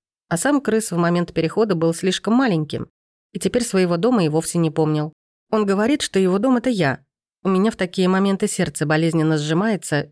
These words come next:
и хочется сделать для Вафеля всё возможное и невозможное. И пусть сам он говорит, что ему не важны поиски родного дома, я знаю, что это не так. Подхватив пискнувшего фамильяра, затискала в руках до визгливого хохота, обняла и вместе со своим лучшим другом и верным помощником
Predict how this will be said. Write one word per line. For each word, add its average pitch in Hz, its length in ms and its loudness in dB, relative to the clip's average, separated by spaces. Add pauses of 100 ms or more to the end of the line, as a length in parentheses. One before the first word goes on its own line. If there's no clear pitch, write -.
и 185 80 -4
хочется 185 400 -2
сделать 170 320 0
для 165 180 0
Вафеля 190 300 -2
всё 165 180 -4
возможное 175 540 0
и 190 140 -4
невозможное. 165 800 0 (400)
И 220 80 -2
пусть 294 280 -2
сам 220 180 0
он 180 120 0
говорит, 175 320 0
что - 220 -2
ему 175 260 2
не 175 140 2
важны 180 340 0
поиски 170 400 -2
родного 170 340 0
дома, 214 440 0
я 226 180 0
знаю, 247 240 2
что - 180 -4
это 147 140 -2
не 147 140 2
так. 135 300 -6 (280)
Подхватив 180 500 -2
пискнувшего 180 580 0
фамильяра, 202 580 0
затискала 175 560 -2
в 160 60 0
руках 170 320 -2
до 156 80 0
визгливого 160 520 2
хохота, 202 600 -4
обняла 180 440 0
и 196 100 -2
вместе 208 320 -2
со 175 120 -8
своим 170 300 0
лучшим 165 360 0
другом 160 340 0
и 160 40 0
верным 156 320 0
помощником 190 640 -2